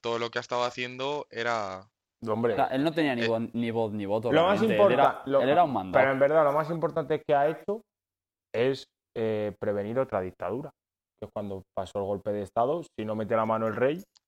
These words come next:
Speaker 1: A ver, también te digo, coge Franco, coge
Speaker 3: Pero
Speaker 1: Franco,
Speaker 3: que
Speaker 1: pone
Speaker 3: eso
Speaker 1: a, a, a Juan
Speaker 2: Sí.
Speaker 1: Carlos primero, que es un puto, es una de la familia Borbón, eh, que, que son franceses, bro. O sea, que te quiero decir, que me parece muy bien. Les pone, les pone a ellos para liderar lo que es un país,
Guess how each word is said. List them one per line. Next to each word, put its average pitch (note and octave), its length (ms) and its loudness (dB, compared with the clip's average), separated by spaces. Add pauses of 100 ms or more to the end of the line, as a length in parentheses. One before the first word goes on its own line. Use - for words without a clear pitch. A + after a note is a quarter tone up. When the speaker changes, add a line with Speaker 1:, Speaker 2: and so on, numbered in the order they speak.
(280)
Speaker 1:
A - 100 -10
ver, G2+ 100 -6
también G2+ 240 -10
te G2+ 120 -6
digo, G2+ 280 -6
coge A2 260 -8
Franco, B2 560 -4
coge B2 220 -6
Speaker 3:
Pero D#3+ 160 6
Speaker 1:
Franco, D3+ 180 4
Speaker 3:
que D#3 120 6
Speaker 1:
pone C#3 180 6
Speaker 3:
eso F#3 80 10
Speaker 1:
a, A#2 80 4 (320)
a, A#2 100 4 (140)
a A#2+ 40 -2
Juan B2 180 -4
Speaker 2:
Sí. G#2 40 -4
Speaker 1:
Carlos C3+ 220 2
primero, C#3+ 480 -2
que C#3 160 0
es D3 180 -6
un C3 160 -12
puto, D3 320 -8
es B2 160 -8
una C#3 300 -2
de C3+ 180 -4
la C3+ 100 2
familia C#3 360 -4
Borbón, D3+ 500 -4 (340)
eh, A#2 300 -2
que, A2+ 200 -6
que A2+ 80 -10
son C#3 180 -8
franceses, A#2 440 -6
bro. C3+ 160 -8
O - 340 -20
sea, F#2+ 320 -14
que E2 80 -20
te G2 100 -20
quiero A2+ 160 -8
decir, A#2+ 260 -8
que G2+ 80 -16
me G#2+ 120 -16
parece G#2+ 220 -12
muy A2+ 120 -12
bien. A#2 180 -4
Les G#2+ 100 -8
pone, C#3+ 420 -4 (260)
les A2+ 120 -6
pone C3+ 260 -2
a C#3 120 2
ellos A2+ 460 -4 (340)
para G#2 500 0
liderar A2 520 -2
lo C3 100 -6
que - 80 -10
es - 100 -12
un C#3 120 -14
país, D3 520 -4